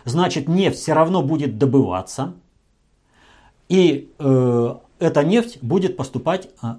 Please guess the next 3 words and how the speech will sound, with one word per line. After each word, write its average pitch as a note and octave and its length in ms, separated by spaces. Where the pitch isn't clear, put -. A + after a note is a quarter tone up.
на B2+ 180
рынки. C#3 520
А, D#3 440